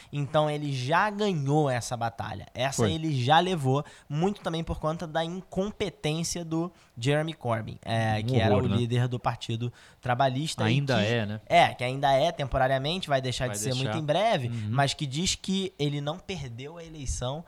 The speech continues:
Speaker 1: nos méritos,
Speaker 2: É
Speaker 1: que os
Speaker 2: verdade,
Speaker 1: britânicos
Speaker 2: é verdade.
Speaker 1: concordavam com
Speaker 2: Não,
Speaker 1: ele.
Speaker 2: ele
Speaker 1: Foi
Speaker 2: jogou
Speaker 1: a
Speaker 2: de igual pra
Speaker 1: maior,
Speaker 2: igual.
Speaker 1: ele jogou de igual
Speaker 2: Jogou
Speaker 1: pra
Speaker 2: de igual pra
Speaker 1: igual.
Speaker 2: igual.
Speaker 1: Foi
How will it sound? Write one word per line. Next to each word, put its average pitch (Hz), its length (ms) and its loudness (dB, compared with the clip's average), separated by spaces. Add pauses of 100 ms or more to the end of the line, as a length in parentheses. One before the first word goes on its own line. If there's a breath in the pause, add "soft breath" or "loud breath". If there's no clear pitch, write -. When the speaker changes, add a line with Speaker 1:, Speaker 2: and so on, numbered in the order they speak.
(200 soft breath)
Speaker 1:
nos 139 400 -2
méritos, 120 600 -4
Speaker 2:
É 110 260 0
Speaker 1:
que 139 100 2
os 151 120 4
Speaker 2:
verdade, 95 200 4
Speaker 1:
britânicos 123 380 0
Speaker 2:
é - 20 0
verdade. 101 260 2
Speaker 1:
concordavam 165 600 6
com 175 80 -2
Speaker 2:
Não, 160 140 6
Speaker 1:
ele. 123 280 2
Speaker 2:
ele 180 180 4
Speaker 1:
Foi 185 100 4
Speaker 2:
jogou 220 140 8
Speaker 1:
a - 20 6
Speaker 2:
de 220 80 6
igual 208 160 10
pra 208 80 10
Speaker 1:
maior, 175 100 10
Speaker 2:
igual. 104 260 10
Speaker 1:
ele 220 120 0
jogou 214 180 2
de 202 60 -2
igual 214 140 4
Speaker 2:
Jogou 180 160 10
Speaker 1:
pra 190 40 10
Speaker 2:
de 175 80 6
igual 170 160 12
pra 151 120 8
Speaker 1:
igual. 107 180 10
Speaker 2:
igual. 85 120 2
Speaker 1:
Foi - 20 0